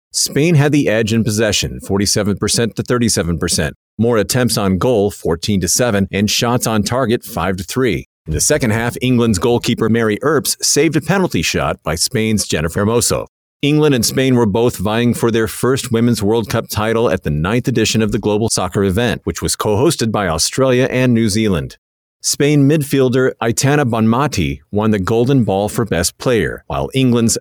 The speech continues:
Earps claimed the Golden Glove Award for the Best Goalkeeper. The Golden Boot Award for scoring the most goals of the tournament went to Japan's Hinata Miyazawa.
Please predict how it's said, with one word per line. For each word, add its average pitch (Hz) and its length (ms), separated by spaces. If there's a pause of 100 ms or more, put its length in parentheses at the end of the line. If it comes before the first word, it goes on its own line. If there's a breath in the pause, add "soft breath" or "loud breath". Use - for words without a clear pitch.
Earps 123 340
claimed 113 320
the 127 60
Golden 113 380
Glove 143 240
Award 107 340
for 139 100
the 139 80
Best 101 300
Goalkeeper. 101 640 (220)
The 107 60
Golden 151 420
Boot 185 260
Award 107 340
for 110 100
scoring 139 380
the 117 80
most 120 320
goals 123 280
of 101 100
the 104 60
tournament 160 380
went 131 180
to 135 80
Japan's 113 600
Hinata 123 560
Miyazawa. 110 640